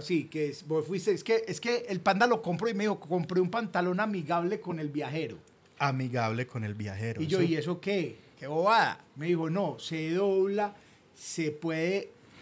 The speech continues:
Speaker 2: ¿Vos qué sa-,
Speaker 1: estirar".
Speaker 2: bueno, en inglés, qué es tunnel drawcore?
Speaker 1: No, ni idea. ¿Qué significa tunnel drawcore? A la gente, no. Durable Stretch Fabrication y O'Neill Hyper Dry Technology.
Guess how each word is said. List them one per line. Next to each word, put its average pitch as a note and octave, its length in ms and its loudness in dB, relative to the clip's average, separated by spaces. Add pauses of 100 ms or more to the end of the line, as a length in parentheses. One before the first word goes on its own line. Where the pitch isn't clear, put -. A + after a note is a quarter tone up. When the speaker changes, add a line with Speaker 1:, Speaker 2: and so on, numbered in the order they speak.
(320)
Speaker 2:
¿Vos E3 280 10
qué E3+ 60 4
sa-, G#3+ 60 12
Speaker 1:
estirar". G#3 200 6
Speaker 2:
bueno, G3 220 8
en F3 80 8
inglés, D3 260 8
qué - 80 4
es - 240 0
tunnel F#3+ 480 6
drawcore? C3 720 6
Speaker 1:
No, D3 300 0
ni C#3 200 -2
idea. B2+ 440 -2 (140)
¿Qué F#3 120 -2
significa A3+ 640 2
tunnel A3+ 400 2
drawcore? D3+ 560 2 (560)
A C#3+ 80 -8
la C#3+ 160 0
gente, D3 340 -2
no. B2 220 -6 (340)
Durable A3 540 6 (160)
Stretch G3+ 400 -2
Fabrication B3 880 4 (300)
y F#3 140 4
O'Neill G3 500 4
Hyper F#3+ 460 4
Dry G#3 320 6
Technology. E3 880 0